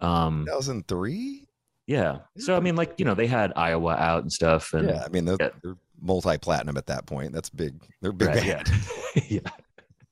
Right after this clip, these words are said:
Speaker 1: Yeah, no, they're, they were a big band, but they were still, like,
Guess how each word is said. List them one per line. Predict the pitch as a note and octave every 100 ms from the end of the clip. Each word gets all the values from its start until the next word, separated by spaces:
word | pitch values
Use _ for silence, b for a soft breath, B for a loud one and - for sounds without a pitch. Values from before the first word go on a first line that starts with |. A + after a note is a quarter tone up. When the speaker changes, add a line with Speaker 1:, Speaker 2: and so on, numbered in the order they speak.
| B B B B
Speaker 1:
Yeah, | C3 G#2+
no, | B2 A2
they're, | C3 C3
they | B2
were | B2+ B2+
a | A2+
big | B2+ F#2+
band, | G2 F2 D2+ D#2
but | D#2+
they | F#2+ F#2
were |
still, | G2 - G2+ F#2+
like, | G2